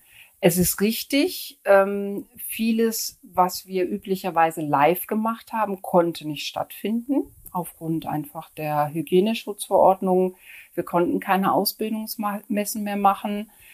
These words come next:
Wir konnten, äh, kaum Praktika realisieren. Und, ähm, es hat sich da auch ein großer Markt etabliert, äh, diese fehlende persönliche Präsenz, äh, im digitalen Raum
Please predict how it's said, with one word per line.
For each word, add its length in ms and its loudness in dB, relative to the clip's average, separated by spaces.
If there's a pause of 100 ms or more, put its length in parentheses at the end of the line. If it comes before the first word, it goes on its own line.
(160)
Wir 100 -4
konnten, 540 0
äh, 520 0 (440)
kaum 380 2
Praktika 720 -2
realisieren. 1040 -2 (520)
Und, 600 4
ähm, 360 2
es 340 -2
hat 240 0
sich 160 -6
da 200 2
auch 240 0
ein 100 -2
großer 400 -2
Markt 540 0
etabliert, 920 -4
äh, 280 -4 (220)
diese 240 -14
fehlende 460 4
persönliche 680 0
Präsenz, 800 0
äh, 580 -8 (120)
im 160 0
digitalen 540 -2
Raum 500 2